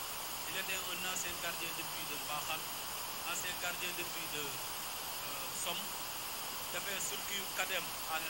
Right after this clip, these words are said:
Théo, nekk ancien secrétaire général bu zone deux, nekk ancien président bu Mbaxane, nekk aussi ancien délégué bu Mbaxane. Kon kooku su wëlbatikoo,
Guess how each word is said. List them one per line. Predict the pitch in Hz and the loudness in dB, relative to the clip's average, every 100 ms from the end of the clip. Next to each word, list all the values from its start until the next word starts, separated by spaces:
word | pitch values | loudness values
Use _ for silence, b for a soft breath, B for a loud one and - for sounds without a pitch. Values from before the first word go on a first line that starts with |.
| 156 - | -2 0
Théo, | - 196 208 214 - - - - - - - | 2 2 2 0 -2 -2 -2 -2 -4 -4 -2
nekk | - 196 - - - - | 0 0 0 -2 -2 2
ancien | 196 196 196 | 4 4 2
secrétaire | 190 196 - 196 190 | 0 0 0 2 2
général | 190 185 180 160 | 4 4 4 2
bu | 160 | 0
zone | - 185 190 | 0 2 4
deux, | 202 220 220 - - - - - - - - | 6 6 4 -2 -2 -2 -2 -2 -2 -2 0
nekk | - 208 - | 4 4 4
ancien | 196 202 208 196 | 2 4 4 2
président | - 202 190 180 | 2 2 4 2
bu | 160 147 | 2 0
Mbaxane, | 165 190 - 202 - - - - - - - - - - | 6 8 8 4 2 -2 -2 -2 -2 -2 -2 -2 -2 -2
nekk | - 247 - - | 4 4 4 0
aussi | 214 - 208 - - - | 2 2 0 -2 -2 0
ancien | 185 208 208 202 | 2 4 4 2
délégué | 196 196 185 | 2 0 0
bu | 180 165 | -2 -2
Mbaxane. | 156 170 160 147 - - - - - - | 2 2 2 0 -2 -2 -2 -2 -2 -2
Kon | 165 - | -2 0
kooku | 233 226 - 196 - - - - | 2 4 2 -2 -2 -2 -2 -2
su | - - | 0 0
wëlbatikoo, | 202 262 262 254 - 196 | 2 0 0 0 0 0